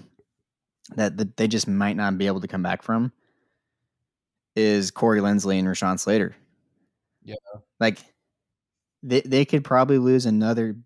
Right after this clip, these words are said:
Speaker 1: big guy on defense, and I would still be like, "This defense can, can step up when they need to and,
Speaker 2: Which
Speaker 1: like,
Speaker 2: they didn't
Speaker 1: keep,
Speaker 2: yesterday.
Speaker 1: keep 'em in games." Yeah. And even then, like, they kept, like, that, if you really wanna look at it, like, that defense, as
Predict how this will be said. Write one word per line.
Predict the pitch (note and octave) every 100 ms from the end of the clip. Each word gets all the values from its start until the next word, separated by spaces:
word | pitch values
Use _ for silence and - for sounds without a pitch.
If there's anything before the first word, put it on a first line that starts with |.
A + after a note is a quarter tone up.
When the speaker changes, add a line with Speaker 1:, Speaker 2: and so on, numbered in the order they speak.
| -
Speaker 1:
big | A#2+ A#2
guy | A2+ G2+ G#2
on | G2
defense, | F#2 F#2 B2 B2+
and | - G#2
I | G#2
would | G2+
still | - G#2+
be | G2+
like, | G2+ F#2+ G2+
"This | G#2
defense | - A2 G#2+ G2+
can, | G#2 G2 _
can | - G2 F#2+ _ _ _ _ _
step | - A#2+ A2
up | A2+ A2
when | G#2
they | G2
need | G2 F#2
to | G2 F#2
and, | F2 F2+
Speaker 2:
Which | -
Speaker 1:
like, | F2+ -
Speaker 2:
they | G#2
didn't | F#2 - G#2 F2 A2+
Speaker 1:
keep, | A#2 G#2
Speaker 2:
yesterday. | F#2+ - _ _ _
Speaker 1:
keep | - C3+
'em | B2+
in | A#2 G2
games." | G2 E2+ E2+ - - _ _ _ _ _ _ _ _ _
Yeah. | C3 A2 - - _ _ _ _ _ _ _ -
And | C#3+
even | F3 D#3+
then, | F3+ C3
like, | A2+ G2
they | B2
kept, | B2 C#3+ C#3+ -
like, | A2+ - _ _ _
that, | C3 D3+ -
if | A#2
you | A#2 A2+
really | B2 E3+
wanna | C#3+ G#2+
look | A2+ G#2+
at | G2+
it, |
like, | G2 G2
that | A#2 A2+
defense, | A2+ G#2+ A#2+ A2+
as | G2+